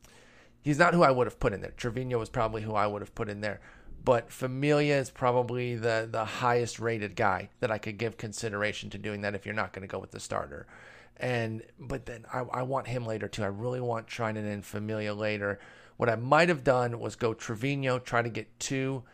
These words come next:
go to Petit, ideally for maybe three.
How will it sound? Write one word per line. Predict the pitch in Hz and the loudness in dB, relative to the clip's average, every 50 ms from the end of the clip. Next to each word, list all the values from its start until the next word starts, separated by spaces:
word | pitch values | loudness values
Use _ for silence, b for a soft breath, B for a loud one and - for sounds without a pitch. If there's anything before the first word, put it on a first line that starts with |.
| B B B B B | B B B B B
go | - 120 | 2 2
to | 113 113 | 2 2
Petit, | - - 117 - - - - 139 135 135 - - - _ - - | 0 -6 -8 -6 -8 -6 -4 -4 -6 -6 -8 -12 -20 _ -6 -4
ideally | 120 123 113 123 127 127 127 123 117 | -2 -2 -2 -4 -6 -6 -6 -6 -8
for | - - 120 123 117 110 107 107 - - - | -8 -4 -2 -2 0 0 -2 -6 -8 -12 -10
maybe | 120 123 117 113 110 | -8 -8 -8 -8 -10
three. | - - - - 147 143 147 147 143 143 143 131 - | -14 -14 -8 -4 0 2 4 4 4 2 0 -4 -6